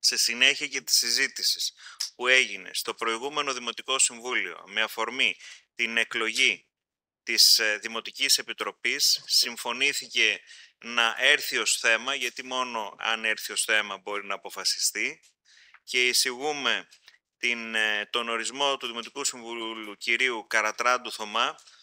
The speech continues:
ως, ε, εκπροσώπου της Λαϊκής Συσπήρωσης συνεδριάσης Δημοτικής Επιτροπής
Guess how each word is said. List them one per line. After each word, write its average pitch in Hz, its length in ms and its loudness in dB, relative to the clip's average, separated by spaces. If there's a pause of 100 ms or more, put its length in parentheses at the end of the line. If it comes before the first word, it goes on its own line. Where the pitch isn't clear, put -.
(160)
ως, - 760 4 (720)
ε, 110 420 2 (140)
εκπροσώπου 127 760 4
της - 200 6
Λαϊκής 117 420 6
Συσπήρωσης - 680 6
συνεδριάσης 113 600 2
Δημοτικής 110 680 2
Επιτροπής - 800 0